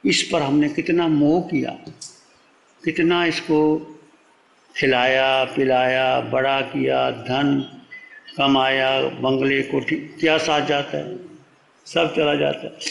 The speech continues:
राजा राणा छत्रपति हाथन की असवार, मरना सबको एक दिन, अपनी अपनी बात, पर हम भूल जाते हैं। हमारा क्या, शमशान तक जाके आते हैं, फिर वही काम करने लग जाते हैं।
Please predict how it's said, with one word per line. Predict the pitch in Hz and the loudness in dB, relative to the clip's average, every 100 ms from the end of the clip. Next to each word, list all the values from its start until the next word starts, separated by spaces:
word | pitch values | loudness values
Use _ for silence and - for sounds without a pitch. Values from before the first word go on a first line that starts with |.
| - - | -10 -2
राजा | 139 143 147 | 2 2 4
राणा | 147 143 147 143 | 4 2 2 0
छत्रपति | - 143 156 151 147 147 | -4 -2 -2 -2 -2 -2
हाथन | 131 135 143 143 | 0 -2 0 -2
की | 135 143 | -2 -2
असवार, | 139 135 139 139 139 - - - - | -2 -4 -4 -2 -4 -10 -20 -14 -2
मरना | 139 151 151 156 | 2 2 2 2
सबको | 147 151 143 - 147 | 2 0 -2 0 0
एक | 151 156 143 | 2 0 0
दिन, | 147 160 | 0 0
अपनी | - 151 156 160 | -2 -2 0 0
अपनी | 151 - 151 | 0 -2 -2
बात, | 147 139 131 - 139 - - - | -2 -2 -4 -6 -6 -8 -8 -2
पर | 160 | 0
हम | 165 | 2
भूल | 151 196 | 4 4
जाते | 180 147 143 | 4 2 0
हैं। | 131 - - - - _ _ - | -4 -6 -18 -20 -20 _ _ -2
हमारा | 143 156 165 | 2 2 2
क्या, | 156 | 2
शमशान | 156 - 143 147 147 | 0 2 2 2 0
तक | 151 | 2
जाके | 151 151 151 156 | 0 2 2 2
आते | 151 156 165 | 2 2 0
हैं, | 151 | 0
फिर | 151 | 0
वही | 143 147 | 0 0
काम | 147 139 135 | 0 -2 -2
करने | 131 135 | -4 -2
लग | 131 127 | -2 -2
जाते | 131 123 127 | -2 -4 -8
हैं। | - - | -12 -14